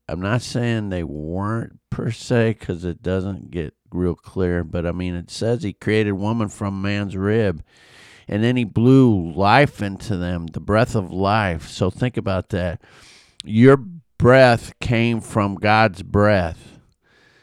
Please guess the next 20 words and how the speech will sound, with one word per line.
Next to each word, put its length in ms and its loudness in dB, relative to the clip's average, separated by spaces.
So, 540 6
you 180 -2
know, 140 4
when 160 0
we 140 -2
get 180 2
into 320 -2
the 140 2
Holy 320 4
Spirit 640 2
and 220 -8
the 100 -4
Holy 280 2
Spirit 480 -2
living 300 0
in 240 -4
you, 640 0
that's 260 -2
God's 380 -2
breath. 520 0